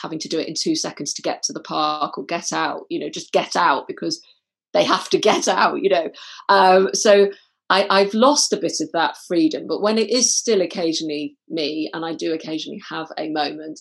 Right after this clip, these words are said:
I think I do try and think about how I feel, yes. And I think I'll have things that are fail-safes. Also, just going back to our previous conversation, you know,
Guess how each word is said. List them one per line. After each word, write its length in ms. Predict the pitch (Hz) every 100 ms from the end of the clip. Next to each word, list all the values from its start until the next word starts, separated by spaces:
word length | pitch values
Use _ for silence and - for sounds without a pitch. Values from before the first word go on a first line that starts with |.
| -
I 80 | 170
think 240 | 185 175
I 60 | 196
do 180 | 254 254
try 240 | 208 180
and 160 | 180 -
think 420 | 185 175 165 - _ _ _ _
about 320 | 156 156 156
how 160 | - 156
I 60 | 156
feel, 320 | - 151 175
yes. 340 | 220 - - -
And 100 | 170
I 60 | 170
think 320 | 175 160 - _ _ _ -
I'll 180 | 170 165
have 240 | 180 165
things 320 | - 165 156
that 120 | -
are 180 | 156 156 -
fail-safes. 760 | 165 160 160 - 160 160 - - _ _
Also, 320 | 190 190 190 175
just 200 | 165 -
going 140 | 165
back 140 | 160
to 100 | -
our 60 | 156
previous 360 | 190 190 175 170
conversation, 760 | 156 156 160 160 156 143 - _ _ _ _ _ _ 185
you 80 |
know, 240 | 175 143